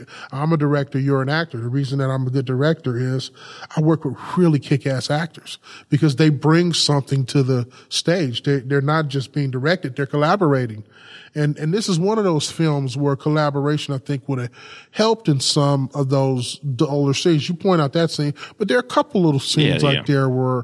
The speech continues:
Speaker 1: a, a better actor could have risen it above just being, uh, sort of rote activity on screen.
Speaker 2: I want to talk about the action scenes. Now, it, it's backloaded. Like, the last third of this thing is chock-a-block.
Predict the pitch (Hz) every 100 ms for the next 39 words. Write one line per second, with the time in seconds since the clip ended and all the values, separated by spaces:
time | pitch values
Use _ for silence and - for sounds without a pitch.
0 | 123 - - - - 143 143 147 127 175
1 | 165 151 156 151 156 143 - 165 147 127
2 | 131 170 165 151 139 127 131 143 139 127
3 | 151 143 - 147 139 135 127 120 - _
4 | _ _ _ - _ 139 131 127 123 -
5 | 160 127 120 160 160 - 135 - 170 143
6 | 135 123 123 - 147 139 127 - _ _
7 | - - _ - 143 165 165 156 139 117
8 | 113 98 107 107 104 101 90 87 58 50
9 | - - 110 131 113 - 127 98 - 135
10 | 127 - - 120 123 - 101 78 58 -
11 | - - 107 95 110 135 - 123 113 95
12 | 95 101 92 82 85 - 110 101 92 92
13 | 82 80